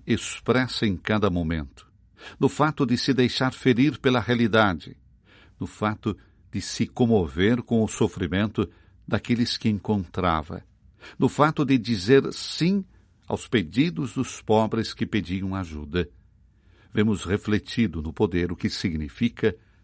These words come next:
ser humano. E, ao mesmo tempo,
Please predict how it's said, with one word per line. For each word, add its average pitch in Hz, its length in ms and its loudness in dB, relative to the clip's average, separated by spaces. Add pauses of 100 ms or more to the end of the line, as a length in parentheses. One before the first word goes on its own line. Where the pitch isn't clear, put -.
(140)
ser 107 420 -4 (220)
humano. 82 520 -6 (540)
E, 85 80 -2
ao 71 120 -4
mesmo 101 340 2
tempo, 85 340 -2